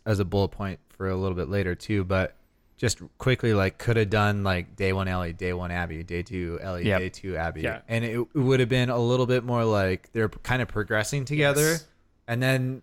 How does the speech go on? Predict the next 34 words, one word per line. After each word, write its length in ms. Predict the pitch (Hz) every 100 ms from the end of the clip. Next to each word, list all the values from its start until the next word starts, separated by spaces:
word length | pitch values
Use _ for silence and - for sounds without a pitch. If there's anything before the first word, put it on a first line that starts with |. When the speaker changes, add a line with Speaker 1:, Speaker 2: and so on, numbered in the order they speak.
| _ 131
Speaker 1:
you're 200 | 120 143
like, 160 | 147
Speaker 3:
Meet 60 | 143
Speaker 1:
"They're 160 | 131
Speaker 3:
at 60 | 131
Speaker 1:
gonna 200 | 170 170
meet 200 | 151 190
at 120 | 151
some 220 | - 214 226
point," 400 | 156 117 113 117
Speaker 3:
Yeah. 180 | 110 - _
Speaker 1:
but 100 | 139
you 140 | 139 131
kinda 220 | 165 160
are, 160 | 139 135
you 200 | 127 123
know 480 | 117 131 135 110 98
where 220 | 98 95
they're 140 | 90
gonna 180 | 87 90
meet. 240 | 87 85 - - - _ _ - - -
Speaker 2:
Well, 120 | 139
they 60 | 127
Speaker 1:
But 40 |
Speaker 2:
hit 120 | 170
you 100 | 165
with 120 | 143 120
these 280 | 110 - _
huge 540 | - - 160 156 151 123
moments 560 | 120 127 120 104 - -
where 200 | 117 113
they 140 | 107 104
just 180 | 101
make, 200 | 107 104